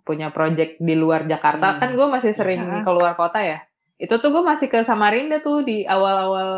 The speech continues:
Speaker 2: Hmm.
Speaker 1: sebelum P S B B itu. Gue lah disuruh pergi sendiri karena bos gue nggak berani untuk
Speaker 2: Nah.
Speaker 1: terbang-terbang kan, riskan banget. Jadi kayak gue in, in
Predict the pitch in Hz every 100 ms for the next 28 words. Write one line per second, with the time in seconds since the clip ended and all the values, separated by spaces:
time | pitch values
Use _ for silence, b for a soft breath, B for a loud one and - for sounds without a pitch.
0 | 190 185 185 185 151 - 196 185 185 180
1 | 180 185 190 175 185 262 233 226 233 240
2 | _ _ _ _ _ _ _ _ _ _
3 | _ _ _ _ - 180 269 277 247 233
4 | 247 240 233 226 240 226 240 233 175 214
5 | 196 202 220 220 190 190 214 214 208 175
6 | 165 196 - - _ _ _ - 185 185
7 | 185 185 185 185 180 156 170 180 180 170
8 | - 165 165 180 180 170 - _ _ _
9 | _ _ _ - 185 294 277 285 - 175
10 | 196 302 - - _ _ _ _ _ _
11 | _ 196 196 185 185 180 180 190